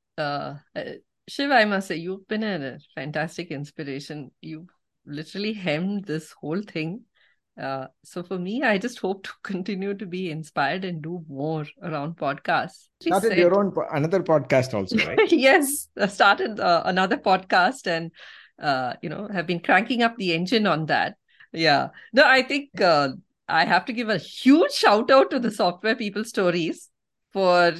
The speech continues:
Speaker 1: uh, being the inspiration and the wind beneath the wings for the Edge podcast, which is the other podcast that I've been co-hosting.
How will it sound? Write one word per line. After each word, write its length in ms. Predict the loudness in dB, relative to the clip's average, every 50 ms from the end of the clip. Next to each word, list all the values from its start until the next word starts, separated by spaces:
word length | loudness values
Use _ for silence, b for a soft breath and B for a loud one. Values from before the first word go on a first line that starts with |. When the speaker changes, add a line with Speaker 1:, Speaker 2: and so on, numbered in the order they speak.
| -4 -2
Speaker 1:
uh, 360 | 0 0 2 2 0 -2 -4 -8 -12 _ _ _ _ _ _ _ -12 -8
being 300 | -4 0 2 2 4 4
the 160 | 4 4 4
inspiration 840 | 4 0 -2 -4 -4 -2 0 2 2 2 0 0 0 0 0 2 2
and 260 | 2 2 2 2 0
the 80 | -2
wind 280 | 0 0 0 0 0 0
beneath 340 | 0 0 0 0 -2 -2 -2
the 120 | -4 -2
wings 300 | 0 0 0 -2 -4 -6
for 120 | -6 -4 -4
the 240 | -4 -4 -6 -2
Edge 420 | 2 4 4 4 2 -2 -8 -6 -2
podcast, 720 | 0 2 2 2 0 -2 -4 -4 -4 -6 -10 -14 -20 -20 -20 _ _ _ -16
which 380 | -10 -6 -4 -4 -4 -4 -2 -2
is 300 | 0 0 -2 -4 -6 -10
the 380 | -8 -6 -4 -4 -4 -4 -2 -2
other 200 | 0 0 0 0
podcast 580 | 2 2 2 2 2 2 2 2 0 -2 -6
that 260 | -8 -8 -8 -8 -10 _ b b b -4
I've 200 | -2 -2 -2 -2
been 200 | -6 -8 -8 -8
co-hosting. 760 | -8 -6 -6 -6 -4 -6 -8 -8 -8 -10 -8 -8 -8 -8